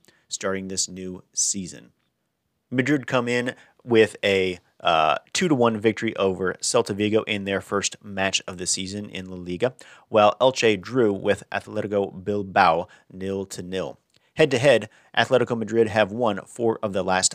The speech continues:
five matches between these two squads, um, with three of those matches being two nil. Madrid pride themselves on having a great defense. In fact, last year they only conceded twenty-five goals out of thirty-eight matches.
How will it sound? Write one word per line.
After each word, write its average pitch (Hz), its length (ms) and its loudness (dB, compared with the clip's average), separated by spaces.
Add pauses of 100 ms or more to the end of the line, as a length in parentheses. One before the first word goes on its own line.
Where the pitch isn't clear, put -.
five 95 340 2
matches 92 440 -6
between 92 500 -12
these 87 240 -10
two 85 300 -8
squads, 82 500 -2 (460)
um, 95 280 2
with 107 300 -2 (180)
three 135 280 -2
of 117 80 4
those 101 180 2
matches 92 400 -4 (280)
being 98 320 -6 (100)
two - 180 -8
nil. 87 400 -8 (600)
Madrid 127 320 4
pride 120 300 6
themselves 104 640 2
on 101 260 0
having 107 340 -2
a 90 60 -10
great 95 280 -8
defense. 98 380 -10
In - 260 -18
fact, 104 180 2
last 107 280 2
year 107 80 0
they 101 180 0
only 104 240 -10
conceded 92 500 -12
twenty-five 95 680 -4
goals 98 420 -8
out 110 160 -2
of 85 100 -12
thirty-eight 90 520 -12
matches. 85 440 -12